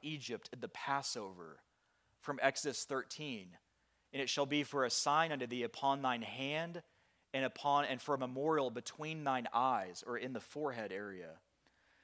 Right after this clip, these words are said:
So again, Satan is counterfeiting God's mark on his people and trying to get them to take his mark.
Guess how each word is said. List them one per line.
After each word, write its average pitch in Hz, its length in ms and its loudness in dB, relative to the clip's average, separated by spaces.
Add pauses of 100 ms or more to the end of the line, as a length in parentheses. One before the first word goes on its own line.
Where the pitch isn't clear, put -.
(260)
So 139 260 6
again, 139 460 4
Satan 160 600 2
is 135 320 -2
counterfeiting 139 1000 2 (440)
God's 147 460 8
mark 127 400 2
on 131 140 2
his 123 220 -4
people 104 580 -8 (760)
and 131 160 0
trying 147 260 8
to 135 100 4
get 135 260 2 (140)
them 131 280 2
to 131 80 -8
take 120 300 -2
his 156 340 -4
mark. 101 500 -6